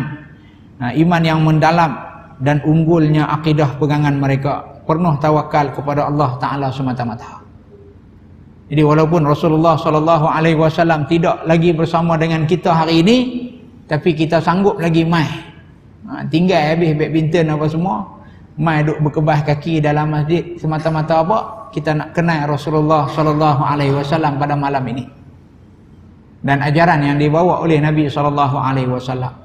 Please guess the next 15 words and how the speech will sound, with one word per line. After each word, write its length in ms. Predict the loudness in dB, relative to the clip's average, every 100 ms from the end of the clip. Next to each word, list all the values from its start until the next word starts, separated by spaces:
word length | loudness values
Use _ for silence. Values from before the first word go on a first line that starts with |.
| -20 -20 -8
Mudah-mudahan 720 | -2 0 2 2 2 0 -2 -6
kita 240 | -2 0
di-, 160 | 0 -2 -6
dikurniakan 720 | -2 0 0 0 0 0 0 -2 -6 -18 -20 -20 -4
oleh 160 | 0 2
Allah 240 | 2 2
Ta'ala 340 | 0 -2 0 0 0
akan 160 | 0 0
cinta 400 | 0 0 0 0
kita 320 | 0 -2 -2
kepada 340 | -2 -2 2 2
Nabi 300 | 2 2 2
sallallahu 560 | 0 -2 0 0 0
alaihi 320 | 0 0 0 -2
wasallam. 480 | -2 -2 -2 -2